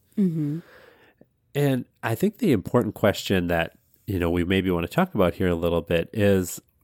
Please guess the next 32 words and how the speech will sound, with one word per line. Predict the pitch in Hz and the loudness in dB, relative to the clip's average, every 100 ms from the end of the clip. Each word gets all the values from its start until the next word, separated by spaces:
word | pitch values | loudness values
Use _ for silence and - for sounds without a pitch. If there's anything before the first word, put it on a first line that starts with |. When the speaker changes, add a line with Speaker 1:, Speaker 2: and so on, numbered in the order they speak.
| _ _ _ _ - 104 | _ _ _ _ -12 0
Speaker 2:
when | 98 135 214 | 2 2 0
does | 117 101 | -2 0
it | 101 | 0
make | 113 104 - | 0 0 -2
sense | - 98 87 - | 0 2 2 -4
to | - | -8
go | 80 87 85 | -2 0 2
through | 78 - 95 87 85 82 80 78 82 | 0 -6 -8 -2 0 2 0 -2 -6
all | 98 87 85 85 | -2 2 2 2
of | 78 80 | -2 -4
these | 78 76 76 76 - | -6 -4 -6 -8 -8
motions, | 80 78 76 - 60 50 120 - - - _ _ _ | -6 -4 -4 -8 -12 -14 -18 -18 -20 -20 _ _ _
Speaker 1:
Mm-hmm. | 196 170 | -4 2
Speaker 2:
right? | 175 196 160 _ _ - - - - - - - - _ _ _ _ _ - | 2 2 -2 _ _ -20 -20 -20 -20 -20 -20 -20 -20 _ _ _ _ _ -6
Um, | 127 101 92 104 104 - - | 0 2 2 -2 -6 -10 -16
I | - | -10
think | - 220 | 0 2
Darcy | - 107 - 113 | 4 2 2 0
kinda | 117 95 | 2 2
touched | 90 135 - - | 2 0 0 0
on | 85 85 | 0 2
this, | 85 98 - - | 0 0 -6 -6
and | 110 101 95 90 - 101 - - - | 0 2 2 0 -4 -12 -16 -20 -8
I | 104 104 | -2 0
think | 147 151 | 0 -2
that | - | -2
the | 107 123 | 2 4
answer | 202 - 98 | 4 4 4
is | 87 82 | 6 4
when | 95 95 98 | 2 4 4
it's | 85 - | 2 -2
interesting. | 101 90 87 - - 82 92 | -4 -2 -2 -2 -8 -10 -12